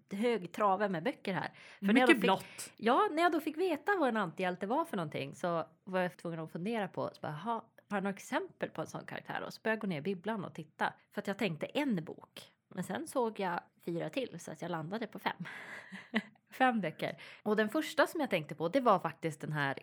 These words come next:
Speaker 1: klassiska där, det här, det är en bok som handlar om skurkar. Det är skurkarna som är huvudpersonerna. Men just för att den handlar om dem, man får deras bakgrundshistoria, man får hela, liksom, karaktärsutvecklingen, varför de blev som de blev,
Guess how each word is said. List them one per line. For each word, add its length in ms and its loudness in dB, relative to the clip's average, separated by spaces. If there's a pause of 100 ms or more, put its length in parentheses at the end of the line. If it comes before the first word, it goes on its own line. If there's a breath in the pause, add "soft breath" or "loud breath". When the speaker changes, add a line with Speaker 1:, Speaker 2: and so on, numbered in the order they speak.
Speaker 1:
klassiska 500 -4
där, 280 -2
det 120 -2
här, 340 4
det 180 -2
är 60 2
en 140 0
bok 180 -2
som 140 -8
handlar 640 -2
om 220 -6
skurkar. 540 -2 (280)
Det 200 4
är 180 6
skurkarna 600 -4
som 220 -8
är 240 0
huvudpersonerna. 1000 -4 (220)
Men 220 2
just 220 2
för 180 2
att 120 -2
den 120 -6
handlar 380 0
om 140 0
dem, 240 -2
man 140 -2
får 260 -2
deras 280 -2
bakgrundshistoria, 840 -4
man 140 -6
får 280 -6
hela, 460 -4
liksom, 320 -12
karaktärsutvecklingen, 920 -6
varför 240 -8
de 120 -6
blev 200 -6
som 240 -10
de 320 -8
blev, 320 -4